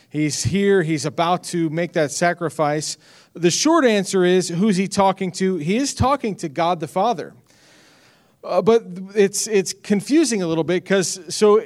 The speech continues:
we think if, so if he's talking to God the Father and Jesus is God in the flesh, was he talking to himself? And the answer is yes, sort of, no, not really.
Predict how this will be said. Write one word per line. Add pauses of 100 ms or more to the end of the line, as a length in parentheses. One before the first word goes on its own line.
(140)
we
think
if,
so
if
he's
talking
to
God
the
Father (800)
and
Jesus
is
God
in
the
flesh,
was
he
talking
to
himself? (760)
And
the
answer
is (180)
yes, (180)
sort
of, (520)
no, (260)
not
really.